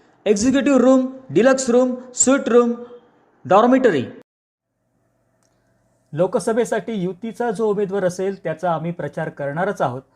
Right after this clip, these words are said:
पण शंभर टक्के भैयासाहेब सामंत हेच लोकसभेसाठी उमेदवार असतील, असा विश्वास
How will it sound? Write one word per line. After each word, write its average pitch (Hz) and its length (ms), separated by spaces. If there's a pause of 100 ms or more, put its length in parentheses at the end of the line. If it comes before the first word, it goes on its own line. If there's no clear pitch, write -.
(280)
पण 170 140
शंभर 170 440
टक्के 175 500 (240)
भैयासाहेब 220 520
सामंत 175 320 (120)
हेच 202 220
लोकसभेसाठी 165 760
उमेदवार 143 420
असतील, 147 300 (400)
असा 156 200
विश्वास 160 460